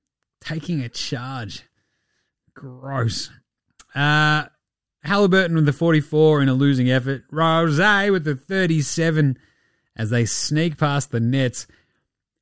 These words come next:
I mentioned him earlier, but the S G A thirty-three point outing against the Lakers was just absolutely fantastic. Eleven of eighteen he goes.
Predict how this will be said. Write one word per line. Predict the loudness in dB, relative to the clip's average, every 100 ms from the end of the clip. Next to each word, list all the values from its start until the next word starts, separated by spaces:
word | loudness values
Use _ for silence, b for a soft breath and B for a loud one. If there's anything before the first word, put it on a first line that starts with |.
| _ _ _ _ _ -6
I | 0
mentioned | 2 2 2 2
him | 4
earlier, | 4 4 2 0
but | -6 -6
the | -6 -2
S | -2 0
G | 0 2
A | 4 2
thirty-three | 0 -2 2 2 0 0 0
point | 0 0 0 -6 _
outing | -2 -2 0 -4 -6 -14 _ _ _ _ _ _ _
against | -4 0 0 0
the | -4
Lakers | 0 0 0 0
was | -2 0
just | -4 -2
absolutely | -4 -4 -4 -6
fantastic. | -4 -2 -2 -4 -6 -8
Eleven | -6 -2 0 0
of | 0
eighteen | 0 0 2 2
he | 2
goes. | 0 -2 -4